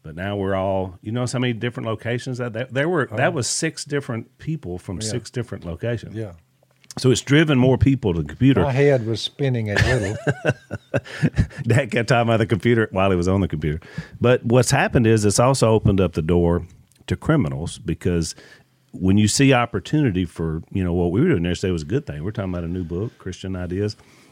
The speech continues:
Speaker 1: There are people that get on the computer and try to steal from people. And one of the things that's kinda new,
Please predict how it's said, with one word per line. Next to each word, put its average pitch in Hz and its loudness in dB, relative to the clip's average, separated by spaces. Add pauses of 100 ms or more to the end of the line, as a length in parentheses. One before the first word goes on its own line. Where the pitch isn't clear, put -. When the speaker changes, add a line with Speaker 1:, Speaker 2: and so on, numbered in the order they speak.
(160)
Speaker 1:
There 98 2
are 90 2
people 131 0
that 87 -2
get 98 -2
on 98 0
the 85 -4
computer 123 -2
and 85 -2
try 90 -2
to 78 -4
steal - -4
from 76 -8
people. 80 -4 (440)
And 87 0
one 117 6
of 131 6
the 98 4
things 101 2
that's 90 -6
kinda 95 0
new, 92 4